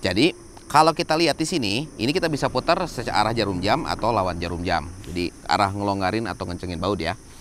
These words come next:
Nah, kalau misalnya kita butuh fast rebound, berarti dia akan cepat, lebih cepat memanjang, kita itu putar lawan jarum jam atau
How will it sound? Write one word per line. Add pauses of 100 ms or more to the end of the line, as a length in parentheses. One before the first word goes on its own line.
(300)
Nah,
kalau
misalnya (400)
kita
butuh
fast
rebound,
berarti
dia
akan
cepat,
lebih
cepat
memanjang,
kita
itu
putar (240)
lawan
jarum
jam
atau